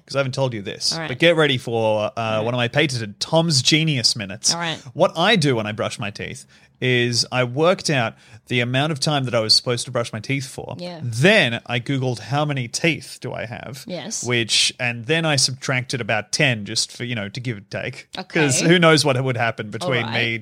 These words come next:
Speaker 1: me Googling it and getting to brush my teeth.
Speaker 2: Okay, yes.
Speaker 1: But I worked out the right ratio, and now I count to, uh, about ten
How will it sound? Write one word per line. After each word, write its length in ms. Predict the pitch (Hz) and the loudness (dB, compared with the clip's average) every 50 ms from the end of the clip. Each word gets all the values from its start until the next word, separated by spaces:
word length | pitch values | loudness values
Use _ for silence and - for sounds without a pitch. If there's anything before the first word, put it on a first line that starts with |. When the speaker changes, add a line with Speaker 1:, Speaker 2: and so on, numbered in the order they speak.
| 120 151 | -8 -12
Speaker 1:
me 140 | 156 156 - _ - | -14 -14 -14 _ 0
Googling 380 | - 143 139 131 143 131 123 120 | 2 2 2 2 2 0 0 0
it 160 | 117 110 - | -2 -4 -6
and 200 | 123 120 117 - _ _ _ - 131 - _ - | -10 -12 -12 -14 _ _ _ -18 -18 -18 _ 0
getting 260 | - 160 135 131 131 127 | 2 2 2 2 -2 -4
to 60 | 131 | -4
brush 220 | 123 131 123 - - | -2 -2 -4 -2 -4
my 100 | 120 110 | -8 -6
teeth. 260 | - 120 - 127 - | -6 -6 -8 -6 -4
Speaker 2:
Okay, 460 | 202 226 247 - - 180 156 170 214 254 | -4 -4 -4 -2 -2 -2 0 0 -2 -2
yes. 180 | 220 160 165 | -2 -2 2
Speaker 1:
But 100 | 190 185 | 4 4
I 60 | 185 170 | 6 6
worked 240 | 165 180 175 170 | 6 4 4 4
out 80 | 185 156 | 4 2
the 80 | 156 147 | 4 4
right 320 | 147 139 135 - 135 - | 2 2 2 0 0 2
ratio, 320 | 185 214 226 - 165 139 | 2 2 2 2 2 2
and 220 | - 131 147 156 170 | 2 0 -2 -2 -2
now 320 | 214 233 208 135 123 135 - - - 143 - - - | 0 0 2 2 0 0 -4 -8 -14 -16 -16 -6 -2
I 80 | 139 139 | -2 -2
count 300 | 135 165 156 151 147 131 | 0 0 0 0 0 0
to, 380 | - 151 143 139 135 131 131 131 - _ - | 0 0 2 2 2 0 0 -2 -8 _ -2
uh, 460 | 127 123 123 123 123 123 123 123 120 - | 2 2 4 4 4 4 4 4 2 2
about 420 | - 139 147 139 - _ _ - - | 2 0 0 0 0 _ _ -8 -8
ten 560 | - - 190 220 202 131 98 113 147 185 | -4 0 0 2 2 0 -2 -4 -10 -12